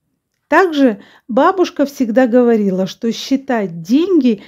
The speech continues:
и делать уборку нужно до заката. Веник в доме должен стоять метлой вверх,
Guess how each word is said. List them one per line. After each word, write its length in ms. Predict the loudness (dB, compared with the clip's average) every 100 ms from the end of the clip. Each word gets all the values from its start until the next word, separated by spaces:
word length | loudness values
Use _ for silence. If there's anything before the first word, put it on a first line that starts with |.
| _
и 140 | -2
делать 500 | 0 2 2 2 0
уборку 720 | -2 -2 0 -2 -4 -6 -10 -10 _
нужно 600 | 0 2 4 2 -2 -4 -4
до 380 | -4 -2 -2
заката. 680 | -2 -4 -4 -6 -6 -10 -14 -16 _ _ _ _ _ _
Веник 600 | -6 2 4 4 0 -2
в 100 | -2
доме 460 | 0 0 0 -2 -6 _ _
должен 520 | -4 0 0 0 -2
стоять 460 | -6 0 2 2 0
метлой 480 | 0 0 0 0 0
вверх, 500 | -2 0 0 -2